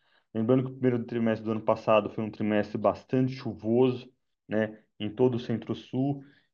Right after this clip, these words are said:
Eh, então a safra demorou muito pra engrenar, não tinha muito volume de, de etanol disponível no mercado. Isso fez com que o preço no primeiro trimestre, eh, tenha sido o maior preço da safra passada,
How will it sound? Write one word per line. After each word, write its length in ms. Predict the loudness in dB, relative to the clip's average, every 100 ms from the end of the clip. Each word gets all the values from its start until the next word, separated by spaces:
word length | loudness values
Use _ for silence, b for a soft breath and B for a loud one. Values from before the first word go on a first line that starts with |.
| 0
Eh, 540 | 4 6 6 4 2
então 300 | -2 0 2
a 60 | 0
safra 500 | -2 4 4 4 0
demorou 360 | -2 -2 0
muito 400 | 0 2 2 0
pra 120 | 0 -2
engrenar, 500 | 2 2 2 2 0
não 160 | -2
tinha 260 | -6 -6 -2
muito 300 | -2 -4 -4
volume 580 | -2 0 0 -2 -2 -6
de, 460 | -10 -8 -6 -6 -8
de 180 | -6 -6
etanol 400 | -2 -2 -2 -4
disponível 480 | -8 -6 -4 -2
no 80 | -2
mercado. 640 | 0 0 2 4 4 2 -6 b b b b _ -10
Isso 160 | -10
fez 200 | 0 0
com 140 | 0 -4
que 100 | -6
o 40 |
preço 400 | -2 0 0 -2
no 80 | -6
primeiro 280 | -2 -2 -2
trimestre, 680 | -4 -2 0 -2 -8 -12 -12 b b _
eh, 640 | 2 4 6 6 4 -2 -10 _ _
tenha 160 | -2
sido 400 | -2 -4 -4 -4 -4
o 60 |
maior 400 | 0 4 4 4
preço 340 | 2 0 0 -2
da 140 | -2
safra 320 | 0 -4 -2
passada, 640 | 0 0 2 4 6 4